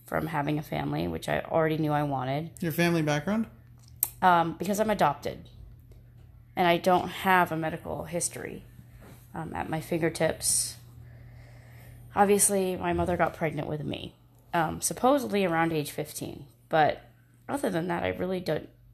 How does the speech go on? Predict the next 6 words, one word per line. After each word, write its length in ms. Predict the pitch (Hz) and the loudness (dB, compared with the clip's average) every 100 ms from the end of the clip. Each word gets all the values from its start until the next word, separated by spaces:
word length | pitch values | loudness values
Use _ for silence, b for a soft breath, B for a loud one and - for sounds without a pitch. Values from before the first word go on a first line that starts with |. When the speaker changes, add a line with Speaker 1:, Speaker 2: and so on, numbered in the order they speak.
| - | -6
Speaker 1:
didn't 340 | 170 156 - | -4 -4 -4
know 520 | 139 - - - 175 - _ | -2 -2 -2 -4 -8 -16 _
what 200 | - 214 | 0 0
to 80 | - | 0
expect. 640 | - - - - - - - b b b b b b b b b _ 180 | -6 -8 -6 -8 -10 -18 -18 b b b b b b b b b _ -14
Um, 500 | 170 - - - | -12 -12 -14 -14